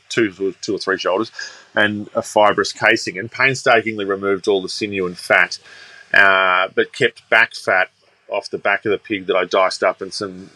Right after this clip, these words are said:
some raw macadamias, uh, and then whipped, kept it as just insanely cold.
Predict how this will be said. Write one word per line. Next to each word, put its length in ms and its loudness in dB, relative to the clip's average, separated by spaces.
some 260 -6
raw 200 4
macadamias, 840 -2
uh, 300 4
and 140 2
then 200 -2
whipped, 300 -2
kept 260 0
it 60 -4
as 120 -6
just 300 -8
insanely 840 -2
cold. 440 0